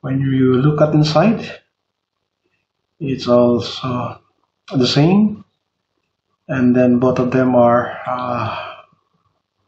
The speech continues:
long stroke spool. So that's the design of the spool.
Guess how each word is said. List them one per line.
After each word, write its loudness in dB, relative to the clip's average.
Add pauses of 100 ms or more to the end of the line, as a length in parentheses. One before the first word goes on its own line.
(200)
long 2
stroke -10
spool. -6 (100)
So -10 (2000)
that's -16
the -12 (4000)
design 0
of 0
the 0
spool. 0